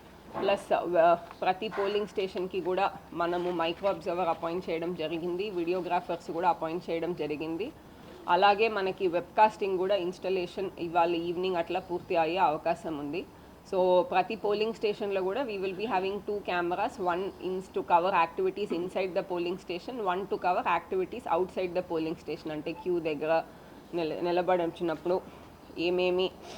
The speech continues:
జరుగుతున్నాయని అబ్జర్వ్ చేయడానికి. So, ఆ, ఓటర్స్ కూడా and పార్టీస్ కూడా అందరూ కూడా ఈ పాయింట్స్ అనేది క్లియర్గా నోట్ చేసుకోవాలి. రిమైనింగ్ మనకి పోల్కి కావాల్సిన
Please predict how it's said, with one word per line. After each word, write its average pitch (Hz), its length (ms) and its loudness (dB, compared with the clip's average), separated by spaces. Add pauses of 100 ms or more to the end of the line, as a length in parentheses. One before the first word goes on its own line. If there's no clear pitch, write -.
(200)
జరుగుతున్నాయని 175 680 0
అబ్జర్వ్ 170 520 0
చేయడానికి. 147 460 0 (1080)
So, 185 240 4
ఆ, 175 120 8
ఓటర్స్ 185 540 2
కూడా 190 380 4
and 190 100 2
పార్టీస్ 185 480 6
కూడా 180 180 4
అందరూ 175 320 2
కూడా 175 300 2 (500)
ఈ 175 180 -4
పాయింట్స్ 180 340 4
అనేది 170 240 0
క్లియర్గా 170 440 0
నోట్ 160 360 -2
చేసుకోవాలి. 151 580 0 (420)
రిమైనింగ్ 240 580 2 (260)
మనకి 202 380 0
పోల్కి 226 460 4
కావాల్సిన 196 760 4